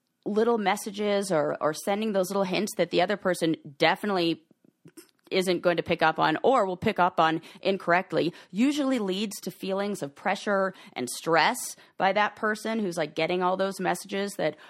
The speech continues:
you know, the other person wants something that maybe they're not ready for. And that causes a whole bunch of anxiety in the relationship, which leads to just more and more dissatisfaction, communication breakdown,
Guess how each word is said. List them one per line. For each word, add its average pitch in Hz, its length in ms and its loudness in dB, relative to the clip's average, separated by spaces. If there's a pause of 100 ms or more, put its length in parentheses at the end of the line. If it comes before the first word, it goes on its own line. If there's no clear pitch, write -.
(180)
you 170 100 -10
know, 147 240 -4 (640)
the 147 100 2
other 165 140 0
person 156 480 0 (680)
wants 170 640 0
something 175 440 0
that 139 80 -4
maybe 156 260 2
they're 156 240 0
not 160 240 -2
ready 165 240 -4
for. 190 480 -2 (200)
And 208 260 -6
that 240 300 0
causes 302 380 -2
a 208 60 0
whole 202 200 -8
bunch 214 260 -2
of 175 100 -2
anxiety 165 580 0
in 226 80 0
the 220 80 0
relationship, 220 880 -2 (640)
which 220 440 -4 (220)
leads 226 460 -6
to 226 100 -6
just 196 260 -4
more 185 300 2
and 208 100 0
more 190 160 2
dissatisfaction, 202 1200 -2
communication 202 720 -2
breakdown, 202 720 0